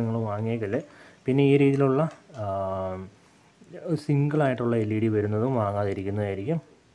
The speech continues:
ഏറ്റവും നല്ലത്. ഇതിൻ്റെ outer portion ഞാൻ പറഞ്ഞല്ലോ, ഇത് നല്ല അടിപൊളി സംഭവമാണ്. നല്ല ഒന്ന്, ഇത് അലുമിനിയം, അലുമിനിയം ആണോ എന്നറിയില്ല. എന്തായാലും ഞാനും ഒരു വർഷം മുമ്പ് വാങ്ങിച്ചതാണ്. ഇപ്പോഴും അതിന് തുരുമ്പും കാര്യങ്ങളൊന്നും എടുത്തിട്ടില്ല.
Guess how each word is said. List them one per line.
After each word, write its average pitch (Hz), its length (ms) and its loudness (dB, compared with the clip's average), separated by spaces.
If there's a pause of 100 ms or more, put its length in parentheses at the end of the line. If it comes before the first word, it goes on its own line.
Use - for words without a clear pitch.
(140)
ഏറ്റവും 104 380 -2 (100)
നല്ലത്. 87 280 -8 (1400)
ഇതിൻ്റെ 113 280 0
outer 117 200 2
portion 139 240 6
ഞാൻ 139 160 2
പറഞ്ഞല്ലോ, 123 320 -2
ഇത് 123 160 0
നല്ല 127 240 0
അടിപൊളി 113 320 -2
സംഭവമാണ്. 101 400 -6 (320)
നല്ല 101 160 -8 (100)
ഒന്ന്, 104 140 -6 (120)
ഇത് 117 120 -2 (460)
അലുമിനിയം, 120 440 0 (300)
അലുമിനിയം 127 400 -6
ആണോ 151 100 -4 (320)
എന്നറിയില്ല. 123 420 -2 (560)
എന്തായാലും 123 360 4 (180)
ഞാനും 123 380 0
ഒരു 143 140 4
വർഷം 143 180 4
മുമ്പ് 143 180 0
വാങ്ങിച്ചതാണ്. 131 540 0 (100)
ഇപ്പോഴും 120 320 -4
അതിന് 123 200 -2 (200)
തുരുമ്പും 120 400 2
കാര്യങ്ങളൊന്നും 117 520 -2
എടുത്തിട്ടില്ല. 104 400 -8